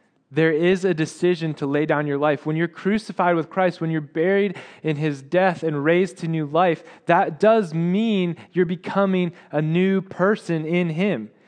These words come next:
And yes, absolutely a hundred percent, I will argue with you forever that that is the better choice, but that doesn't mean it doesn't come with the cost of laying yourself down.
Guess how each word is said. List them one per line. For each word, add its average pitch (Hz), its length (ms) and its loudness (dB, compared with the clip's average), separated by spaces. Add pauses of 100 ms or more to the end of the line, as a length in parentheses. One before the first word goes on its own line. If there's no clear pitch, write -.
(140)
And 151 160 -4
yes, 160 400 0 (480)
absolutely 202 600 0
a 175 40 0
hundred 180 220 -4
percent, 185 480 -2
I 165 80 4
will 180 160 2
argue 175 280 0
with 165 140 -4
you 165 60 -8
forever 170 480 0
that 160 140 0
that 170 180 2
is 165 80 -2
the 160 80 -8
better 156 240 0
choice, 180 420 -4 (240)
but 160 140 -2
that 175 180 -2
doesn't 190 400 0
mean 165 520 -2 (140)
it 156 60 -4
doesn't 165 240 -2
come 170 220 -2
with 165 100 -2
the 151 80 -6
cost 165 400 -4
of 143 140 -4
laying 147 240 -2
yourself 139 400 -4
down. 113 320 -6